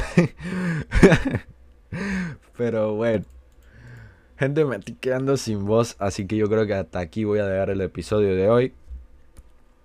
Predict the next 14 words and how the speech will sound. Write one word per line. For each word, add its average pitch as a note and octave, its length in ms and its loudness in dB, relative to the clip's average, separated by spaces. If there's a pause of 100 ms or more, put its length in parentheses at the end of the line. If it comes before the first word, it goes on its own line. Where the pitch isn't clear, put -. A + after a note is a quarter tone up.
(600)
Espero F#2+ 340 -4
que E2+ 120 -6
les F#2+ 80 -2
haya G2 140 2
gustado. A#2+ 680 0 (1200)
Eh, G2 760 -2 (920)
me G2+ 140 -2
estoy F#2 220 -6
quedando F2 280 -4
sin E2 220 -12
voz, - 300 -20 (100)
lo F2 80 -10
siento. E2 320 -8 (280)
Necesito F2 600 -4